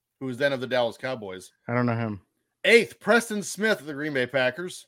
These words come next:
Speaker 2: I don't know him.
Speaker 1: Seventh of the L A Rams, Aaron Donald, twelve and a half.
Speaker 2: I do know him.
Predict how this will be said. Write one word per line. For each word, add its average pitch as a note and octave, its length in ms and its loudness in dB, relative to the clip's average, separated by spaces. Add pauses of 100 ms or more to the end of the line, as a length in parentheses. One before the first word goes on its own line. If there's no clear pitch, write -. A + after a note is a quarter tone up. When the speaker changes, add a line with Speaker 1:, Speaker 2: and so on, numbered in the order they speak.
Speaker 2:
I B2 120 2
don't C3+ 140 6
know D3+ 140 8
him. C3 400 2 (280)
Speaker 1:
Seventh B3 400 4
of G3 100 0
the G#3 120 4
L A3+ 160 4
A G#3+ 100 6
Rams, G#3+ 420 2
Aaron G#3 360 2
Donald, G3+ 520 6
twelve F#3 240 0
and D#3 80 8
a - 20 12
half. E3+ 80 12
Speaker 2:
I B2 40 4
do G3+ 140 12
know F#3+ 200 12
him. D#3 180 10